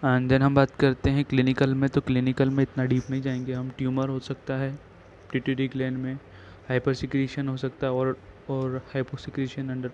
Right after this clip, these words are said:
production हो सकता है, acromegaly की condition आ सकती है, and criticism, hyper secretion of growth hormone, excessive growth, bone ज़्यादा बड़े हो जाते हैं, चेहरा इतना होना चाहिए तो इतना बड़ा हो जाता है। किसी किसी की टंग बहुत ज़्यादा बड़ी हो जाती है,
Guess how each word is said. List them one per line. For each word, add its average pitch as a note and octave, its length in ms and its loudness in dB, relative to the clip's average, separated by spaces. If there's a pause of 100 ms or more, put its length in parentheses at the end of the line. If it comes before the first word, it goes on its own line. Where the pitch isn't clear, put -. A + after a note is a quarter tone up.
production B2+ 280 -6
हो C3+ 140 -4
सकता C3 320 -8
है, C3 240 -10 (500)
acromegaly B2+ 600 0
की C3+ 140 -8
condition C3 420 -2
आ C3 80 -4
सकती B2+ 400 -6
है, B2+ 140 -6
and B2+ 160 -8
criticism, B2 560 -4
hyper B2+ 400 -4
secretion B2+ 440 -6
of B2+ 200 -4
growth B2 220 -2
hormone, B2+ 360 -6
excessive B2+ 440 -6
growth, B2+ 260 -2 (500)
bone C3 200 4
ज़्यादा C3 240 0
बड़े B2+ 220 0
हो B2+ 100 2
जाते B2 320 -4
हैं, B2 200 -6 (180)
चेहरा B2+ 240 0
इतना C3 260 -4
होना C3 180 -4
चाहिए B2+ 240 -6
तो C3 80 -2
इतना B2+ 240 -6
बड़ा B2 180 0
हो B2 80 -2
जाता B2 340 -4
है। B2+ 300 -10 (720)
किसी C3+ 220 -4
किसी C3 200 -2
की C3 80 -2
टंग C3 300 -4
बहुत C3 120 2
ज़्यादा B2+ 260 0
बड़ी B2 220 0
हो B2+ 120 2
जाती B2 420 -4
है, B2+ 220 -10